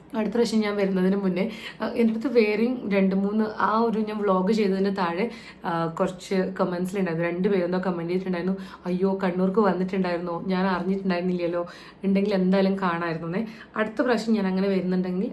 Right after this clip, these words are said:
അതിന് മുന്നേ തന്നെ ഒരു കുഞ്ഞ് ഷോർട്സ് അപ്ലോഡ് ചെയ്യുന്നതായിരിക്കും ട്ടോ. അപ്പോൾ എനിക്കതിൻ്റെ താഴെ കമന്റ് പറയുകയാണെങ്കിൽ ഞാൻ എല്ലാവരെയും മീറ്റ് ചെയ്യുന്നതായിരിക്കും. ഇനി അടുത്ത ചോദ്യം, ആ, സ്വപ്ന, "Hi Swati, I really love you dear.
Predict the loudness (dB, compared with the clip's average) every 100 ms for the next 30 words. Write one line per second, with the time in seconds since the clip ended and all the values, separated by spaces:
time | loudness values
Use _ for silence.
0 | -6 -2 0 2 0 -2 0 -2 -2 -4
1 | -4 0 2 2 0 -2 -2 -4 -4 -2
2 | 0 0 -2 -6 -6 -8 -8 -18 -20 -14
3 | -6 -2 -2 -2 -2 -4 -6 -6 -6 -4
4 | -4 -4 -4 -6 -6 -8 -10 -20 -4 4
5 | 4 6 4 4 4 4 2 2 0 0
6 | -2 -6 -12 -16 -20 -20 -20 -20 -20 -10
7 | -2 0 0 -8 -4 -2 -2 -4 -4 -2
8 | -2 -2 -4 -8 -20 -20 -20 -20 -4 0
9 | 0 -2 -6 -12 -20 -20 -20 -4 -2 -2
10 | -4 -4 -6 -8 -16 -4 0 2 2 -2
11 | -2 -4 -8 -6 -4 0 2 2 2 0
12 | 2 0 0 -2